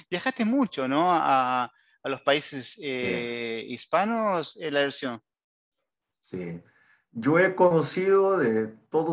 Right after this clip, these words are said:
Speaker 2: los países de América Latina y la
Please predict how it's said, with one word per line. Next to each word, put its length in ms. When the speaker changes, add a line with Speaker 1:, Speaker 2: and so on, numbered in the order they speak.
Speaker 2:
los 40
países 260
de 60
América 360
Latina 760
y 760
la 380